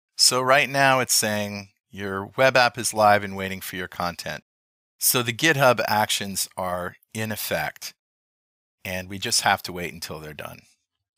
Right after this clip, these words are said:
So we're gonna come back in a few minutes and refresh this. There we go. Hello world, welcome to your new app. Now, this didn't happen magically.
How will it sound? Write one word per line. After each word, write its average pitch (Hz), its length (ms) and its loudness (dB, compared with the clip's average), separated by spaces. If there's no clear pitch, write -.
So - 220 4
we're 165 60 0
gonna 170 160 4
come 147 240 0
back 120 320 6
in 110 80 -6
a 104 40 -6
few 139 220 -6
minutes 92 460 -4
and 101 160 -6
refresh 90 400 -6
this. - 420 -10
There 135 240 6
we 101 240 -4
go. 110 540 0
Hello 117 300 -2
world, 110 360 -2
welcome 98 380 -4
to - 140 -12
your 87 120 -10
new 82 160 -12
app. 73 220 -12
Now, 127 240 4
this 160 200 0
didn't 208 240 -2
happen 131 520 0
magically. 107 800 -2